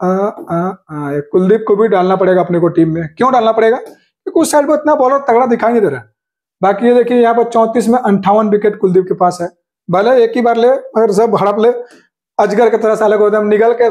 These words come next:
बस ऐठात रहो, तो पांच अपने पास हो गए। यहाँ से एक और लेना है, यहाँ से बॉलर से किसी को भी मान लीजिए, चाहे अर्शदीप को रख लीजिए आप, चाहे मुकेश को, चाहे अवेश को, ठीक है ना? तो मेरे हिसाब से अर्शदीप को ही रखा जा सकता है या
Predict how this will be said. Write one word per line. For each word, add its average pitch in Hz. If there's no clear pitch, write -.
बस 220
ऐठात 196
रहो, 185
तो -
पांच 240
अपने 220
पास 226
हो 220
गए। 214
यहाँ 202
से 214
एक 311
और 240
लेना 226
है, 226
यहाँ 214
से 214
बॉलर 175
से 165
किसी 165
को 151
भी 139
मान 127
लीजिए, 120
चाहे 170
अर्शदीप 180
को 190
रख 180
लीजिए 185
आप, 190
चाहे 175
मुकेश 185
को, 208
चाहे 233
अवेश 151
को, -
ठीक 226
है 196
ना? 175
तो 202
मेरे 240
हिसाब 240
से 254
अर्शदीप 240
को 233
ही 247
रखा 233
जा 233
सकता 214
है 247
या 240